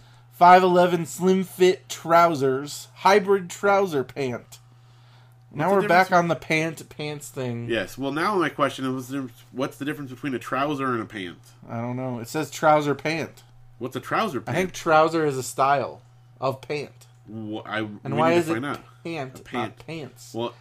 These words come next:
Speaker 1: And then why do you say it's a pair
Speaker 2: well,
Speaker 1: of
Speaker 2: remember, we
Speaker 1: pants?
Speaker 2: found this out.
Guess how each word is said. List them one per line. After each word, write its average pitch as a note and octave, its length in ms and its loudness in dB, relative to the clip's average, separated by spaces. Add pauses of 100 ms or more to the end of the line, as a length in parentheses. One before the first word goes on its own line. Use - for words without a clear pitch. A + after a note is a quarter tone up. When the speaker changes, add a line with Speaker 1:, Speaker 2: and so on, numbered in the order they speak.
(120)
Speaker 1:
And C#3+ 100 -8
then D#3 80 -4
why E3 120 2
do E3+ 80 2
you - 20 -2
say E3+ 160 0
it's D#3 100 -4
a D3 40 -4
pair C3+ 680 -2
Speaker 2:
well, A#2+ 160 -6
Speaker 1:
of C3 60 -2
Speaker 2:
remember, D#3 240 2
we E3 60 4
Speaker 1:
pants? - 80 -2
Speaker 2:
found G3+ 280 0
this F#3 200 0
out. E2 280 -8